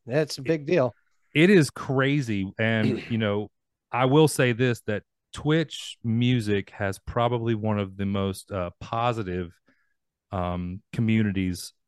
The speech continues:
Speaker 2: that is on Twitch right now. I mean, uh, the,
Speaker 1: That's been
Speaker 2: uh,
Speaker 1: my experience from being on the listener side of things.
Speaker 2: Yeah.
Speaker 1: I mean, you do get, so there is the heckler guy that shows up and, you know, the douchebaggy dudes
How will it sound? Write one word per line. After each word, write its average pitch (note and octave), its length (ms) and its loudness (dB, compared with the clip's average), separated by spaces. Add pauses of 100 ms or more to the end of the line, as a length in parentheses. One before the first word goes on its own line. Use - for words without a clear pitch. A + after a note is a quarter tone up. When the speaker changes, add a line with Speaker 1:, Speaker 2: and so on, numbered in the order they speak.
(260)
Speaker 2:
that G#2 180 2
is G2 140 -2
on G#2 200 0
Twitch - 300 -10
right F2 180 -6
now. F2+ 260 -10
I F#2 40 -8
mean, F2+ 320 -4 (120)
uh, F#2 160 -10 (180)
the, F#2 160 -4
Speaker 1:
That's F3+ 220 4
been F#3+ 180 6
Speaker 2:
uh, D#3 40 4
Speaker 1:
my D#3+ 160 6
experience A2+ 680 -4
from A#2 200 -2
being B2+ 300 4
on A2 180 -2
the G2+ 100 -8
listener A2+ 420 -4
side G2+ 280 -6
of F#2+ 120 -10
things. G2 420 -8 (360)
Speaker 2:
Yeah. A2+ 240 4
Speaker 1:
I G#2+ 40 2
mean, F#3+ 200 6
you G#3+ 180 8
do B3+ 240 6
get, A3+ 380 2
so F3+ 220 6
there D#3 340 -2
is F3+ 320 0
the F3+ 180 -6
heckler E3 400 0
guy B2+ 420 0
that A#2+ 280 -8
shows C3+ 340 0
up A#2 300 -2
and, A2+ 260 -4 (240)
you C3 80 2
know, A2+ 160 4 (460)
the C#3+ 80 4
douchebaggy A#2+ 840 2 (120)
dudes B2+ 400 2